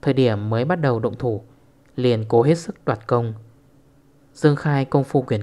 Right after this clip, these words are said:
cước mặc dù không có nguyện biến nhanh chóng như Trường Sinh, cũng không có nghiệm bác kiêm tu như Thích Huyền Minh, nhưng cũng có chút lợi hại. Đối mặt với tên giặc hoa cận thân cướp công,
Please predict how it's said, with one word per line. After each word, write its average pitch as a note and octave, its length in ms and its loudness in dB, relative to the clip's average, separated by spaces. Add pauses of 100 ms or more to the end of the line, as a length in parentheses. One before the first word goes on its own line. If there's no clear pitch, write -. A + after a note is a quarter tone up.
cước F3 200 2 (280)
mặc A#2 200 -6
dù A2+ 300 0
không D3 240 -2
có A2 220 -4
nguyện C3+ 220 -2
biến A#2 240 -4
nhanh C#3 160 -2
chóng A2+ 340 -6
như C3+ 160 -2
Trường A#2 220 -6
Sinh, A#2 280 -4 (760)
cũng C#3 200 0
không D3 200 -2
có G#2+ 360 -2 (140)
nghiệm C3 240 -2
bác E3+ 220 -2
kiêm B2+ 240 -4
tu B2+ 240 2
như A#2+ 200 -2
Thích E3 180 -4
Huyền A2+ 180 -4
Minh, A2+ 200 -4 (1300)
nhưng A#2 340 0
cũng C#3 140 -4
có A#2 100 -2
chút E3 220 2
lợi A#2 120 -2
hại. G#2+ 240 -6 (1400)
Đối C3 160 4
mặt C#3+ 260 0
với A2+ 120 -4
tên B2 260 -2
giặc A2 180 -2
hoa A2+ 400 -4 (420)
cận - 160 -2
thân B2 240 -4
cướp D#3+ 220 2
công, A#2 240 0